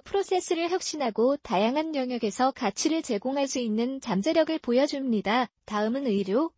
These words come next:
교육 및 금융 분야에서 엘엘엠을 사용하는 실제 사례입니다.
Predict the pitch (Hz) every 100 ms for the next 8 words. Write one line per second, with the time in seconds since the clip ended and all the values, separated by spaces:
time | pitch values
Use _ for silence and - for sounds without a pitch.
0 | _ - 233 277 294 311 - - 226 311
1 | 302 254 240 185 254 269 208 240 262 330
2 | 349 349 359 359 339 220 285 311 370 349
3 | 359 330 339 320 285 220 185 202 202